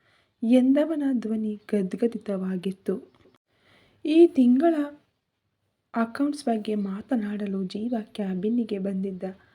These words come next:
ದಿತ್ಯಾಳಿಗೆ ಕ್ಯಾಬಿನ್ ಡೋರ್ ಸರಿಯಾಗಿ ಮುಚ್ಚದ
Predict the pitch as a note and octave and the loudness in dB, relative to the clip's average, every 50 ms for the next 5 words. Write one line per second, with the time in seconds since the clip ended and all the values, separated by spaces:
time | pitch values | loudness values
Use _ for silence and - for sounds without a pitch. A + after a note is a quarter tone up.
0 | _ _ _ - G3 G3+ G3 G3 - - - - A#3 A3 G3 F#3+ F#3+ G#3+ G#3 F#3+ | _ _ _ -4 -2 -2 -2 -2 -6 -8 -4 -4 -2 -2 -4 -4 -2 -2 -4 -4
1 | G3 - _ _ _ - G3+ F3+ F3 F3+ G3 G#3+ G#3+ G3 F#3+ F#3+ G3 F#3 F#3 F3+ | -6 -12 _ _ _ -6 -6 -6 -6 -4 -4 -4 -4 -4 -4 -4 -4 -6 -8 -10
2 | - - G3 F#3+ F#3 F#3 F#3+ G#3 G#3+ A3+ A3 A3 G#3+ G3+ F#3+ F#3 F#3 F#3 - - | -10 -8 -6 -6 -6 -6 -6 -4 -4 -4 -6 -6 -6 -6 -6 -6 -8 -8 -8 -8
3 | - G3+ F#3+ | -6 -6 -4